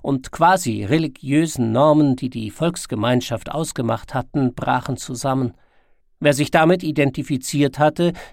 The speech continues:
dem drohte der Zerfall der eigenen Person. Dieses Ende und diese Zukunft glaubten viele nicht überleben zu können.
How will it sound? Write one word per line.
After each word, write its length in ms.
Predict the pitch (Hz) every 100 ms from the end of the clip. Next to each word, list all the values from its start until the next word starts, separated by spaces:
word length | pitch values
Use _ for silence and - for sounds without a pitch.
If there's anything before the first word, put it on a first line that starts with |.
| -
dem 260 | 156 156 156
drohte 380 | 143 147 147
der 160 | 156 151
Zerfall 600 | - 135 - 143 131 135
der 260 | 131 123 147
eigenen 500 | 143 131 117 110 -
Person. 580 | 127 113 147 135 120 - - _ _ _ _ _ _ -
Dieses 340 | 160 185 180
Ende 560 | - 185 190 143 120 -
und 380 | 156 175 - -
diese 320 | 175 151 -
Zukunft 760 | - 165 - 135 113 - -
glaubten 440 | 139 131 - - 123
viele 520 | - 156 147 151 -
nicht 320 | 165 151 - 143
überleben 560 | 147 131 135 131 98
zu 160 | - -
können. 340 | - 123 107